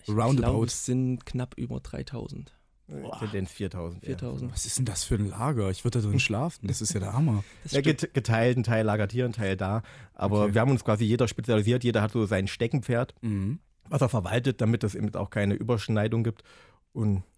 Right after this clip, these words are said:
Speaker 3: er ist so der Nintendo-Mann, ich dann hab so das alles, was Playstation und Sega ist, die alten Sachen.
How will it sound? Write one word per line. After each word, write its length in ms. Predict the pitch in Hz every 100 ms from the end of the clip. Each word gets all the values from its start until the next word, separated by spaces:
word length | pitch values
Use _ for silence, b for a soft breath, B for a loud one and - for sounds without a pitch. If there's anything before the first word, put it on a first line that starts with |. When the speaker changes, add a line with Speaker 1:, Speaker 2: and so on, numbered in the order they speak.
| _
Speaker 3:
er 140 | - 139
ist 60 |
so 120 | 135
der 100 | 127
Nintendo-Mann, 640 | 123 110 120 151 139 131 127
ich 160 | 110
dann 400 | - 107 110 107
hab 160 | 113 -
so 140 | 107
das 180 | 101 104
alles, 240 | 107 110 107
was 140 | 104
Playstation 540 | 107 113 - 123 120
und 80 | 104
Sega 220 | 104 120 120
ist, 240 | 110 -
die 100 | 113
alten 220 | 104 110
Sachen. 320 | 104 98 104